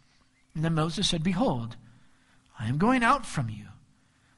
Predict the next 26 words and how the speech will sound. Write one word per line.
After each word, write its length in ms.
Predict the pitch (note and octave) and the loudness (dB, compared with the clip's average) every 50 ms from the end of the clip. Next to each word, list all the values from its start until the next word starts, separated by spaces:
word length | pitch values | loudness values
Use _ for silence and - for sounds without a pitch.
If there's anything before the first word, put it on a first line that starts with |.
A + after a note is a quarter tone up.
| - | -8
and 120 | A#2+ A#2+ C3+ | -4 0 2
I 120 | C#3+ G3+ | 4 4
shall 200 | G3+ - B3+ A#3+ | 4 4 2 2
make 200 | A3+ A#3 A#3+ A3+ | 2 2 2 2
supplication 880 | - - B3 G#3+ - A#3 - - - A3 A3+ G3 - - G3 F#3 E3+ D#3+ | 2 2 2 0 2 0 -2 0 0 0 0 0 0 0 0 0 0 -2
to 120 | - F3+ | -2 0
the 120 | D#3+ E3+ E3+ | 0 2 2
Lord 380 | E3 F3+ G3+ G#3 F3+ D3+ C#3+ | 2 2 0 0 0 0 0
that 240 | C3+ D#3 D#3 D3+ - | 0 -2 -2 -2 -4
the 60 | - | -4
swarms 640 | C#3+ - - - - E3+ F3 F#3 F#3 F3+ E3 D3 - | -4 -2 -2 -2 -2 -2 -2 0 0 0 0 0 -2
of 80 | C#3+ B2 | -4 -4
flies 480 | - - F3 F3+ F3+ E3 D#3 D3 - - - - - - - | -2 0 2 2 4 4 2 0 -2 -4 -8 -14 -16 -10 -4
may 100 | - D#3+ | -2 0
depart 340 | D#3 E3+ - - F#3 F3 - | 0 0 0 2 0 0 0
from 160 | - E3+ E3 | 0 -4 -2
Pharaoh, 420 | - - G3 F3 C#3 C3 D3+ E3 - - - - | -2 0 0 0 0 -2 -2 -4 -8 -10 -16 -12
from 200 | - - C#3+ D#3 | -8 -4 -2 0
his 100 | E3+ - | 0 0
servants, 540 | - - E3+ C#3+ C#3 C#3+ D3+ D3+ - - - - - - - - - | 0 0 0 0 -2 -2 -4 -6 -8 -10 -12 -14 -18 -20 -20 -10 -6
and 100 | - A#2+ | -4 -2
from 120 | C3 C3+ C#3+ | -2 0 0
his 100 | C3 - | 0 2
people 260 | - E3+ D3+ D3+ C#3 | 2 2 2 0 0
tomorrow. 380 | - C#3+ C#3+ D#3+ D#3+ C3+ B2 - - - - | -2 -2 0 0 0 0 -2 -2 -6 -6 -2
Only 440 | G3+ A#3 B3 E3 A#2 A2+ C#3 D#3+ | 0 0 2 0 -2 -2 -4 -6